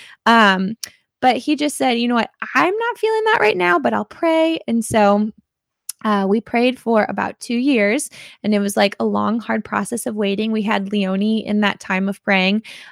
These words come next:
Um, but then one day Scott called on his way to work and was like, "Hey, I feel like God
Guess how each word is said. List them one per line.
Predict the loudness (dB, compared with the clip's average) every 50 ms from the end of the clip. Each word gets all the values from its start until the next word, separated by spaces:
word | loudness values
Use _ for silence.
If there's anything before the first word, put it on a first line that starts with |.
| _ 0
Um, | 2 4 4 4 2 0 -4 -6 -8 -8 -6 -4
but | -2 -2 0
then | 0 0 0 2 0 0 -2 -2 -2
one | -2 -2 -2 0
day | 0 0 -2
Scott | -2 -2 -2 -4 -4 -4
called | -6 -6 -4 -2
on | -2 -2
his | -2 -2 -2
way | -2 -2
to | 0 0
work | -2 -2 -2
and | -2 -4
was | -2 -2
like, | -4 -6 -4
"Hey, | -2 -2 0 0
I | 0 -2 -4
feel | -2 -2 -4
like | -4 -4
God | -4 -4 -2 -2 -2 -2 -4